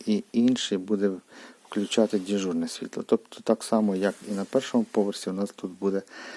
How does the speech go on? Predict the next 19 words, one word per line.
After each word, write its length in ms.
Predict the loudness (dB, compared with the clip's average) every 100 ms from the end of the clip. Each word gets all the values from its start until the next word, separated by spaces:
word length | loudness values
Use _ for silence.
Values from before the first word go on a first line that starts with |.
| -16 -18 -6
дежурне 380 | -4 0 -2 -4
світло. 440 | -8 -10 -10 -8 -4
А 180 | 2 2 2
цей 200 | 2 4
вимикач 580 | 4 0 2 0 2
буде 160 | 4 6
вимикати 540 | 6 4 2 0 0
світло 360 | -8 -8 -8 -8
тут 160 | -8 -12
в 80 | -4
коридорі. 400 | 0 0 -2 -6 -8
Тобто 320 | -10 -12 -8
треба, 380 | 0 2 4 6
наприклад, 420 | 6 6 4 4 0 -16 -14 -14 -16 -10
там 260 | 0 2 0 -4 -10 -12 -14 -16 -20 -20 -20 -20 -20 -20 -20 -20 -20 -14 -12 -12 -18 -20 -14 -10 2
пройтися 580 | 8 8 8 6 6 2
з 80 | 2
кімнати. 640 | 4 6 6 4 0 -4 -4 -12 -4
Так, 220 | 0 0